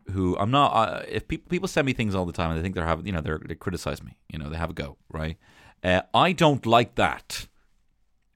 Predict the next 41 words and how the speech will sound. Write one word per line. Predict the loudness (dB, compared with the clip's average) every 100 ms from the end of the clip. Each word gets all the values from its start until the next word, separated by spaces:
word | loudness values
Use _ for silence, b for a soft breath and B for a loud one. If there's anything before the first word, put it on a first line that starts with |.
| 0
right? | 4 4 0 b b b
I | -2
can | 0
take | 2 2
things, | 2 0 0
you |
can | -2
call | 0 0
me | 2 -2
a |
shit | 0 0
Liverpool | 0 0 0
supporter | 0 0 0
as | 0
much | -6
as | -4
you | -2
want. | 0 -2 B _
I | 0 2
am | 2 0 -4
fucking | _ 0 0 2 -2 -6 -10
sensitive. | -6 -2 -2 -4 -8 -10 b b b 0
I | 4 4 2 0 _ -8
do | -2 2
not. | 6 6 4 b b b
My | 2 4
mum, | 4 4 4 0 -2
right, | -2 0
I | 0
remember | 0 2 2 2 b b b
my | -4 -2
mum | 2 0 0 -2
used | -6 -4
to |
call | 0 2
my, | 2 -2 -2
my | -2
brother, | 0 0 0 -6 _ _ _
she'd | -10 -4
be | -2
like, | -2 -4